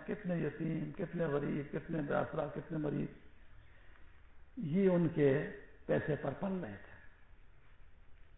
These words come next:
تو ایک دفعہ ایک نام نہاد سے وزیر مرکزی، شرف کا نام ہے اس کا، کبھی کیا اسلام کے خلاف بولتا ہے، کبھی کیا اسلام کے خلاف بولتا ہے۔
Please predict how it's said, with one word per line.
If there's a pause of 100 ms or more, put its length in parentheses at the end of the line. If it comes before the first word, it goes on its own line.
(3000)
تو
ایک
دفعہ
ایک
نام
نہاد
سے
وزیر
مرکزی، (140)
شرف
کا
نام
ہے
اس
کا، (360)
کبھی
کیا
اسلام
کے
خلاف
بولتا
ہے،
کبھی
کیا
اسلام
کے
خلاف
بولتا
ہے۔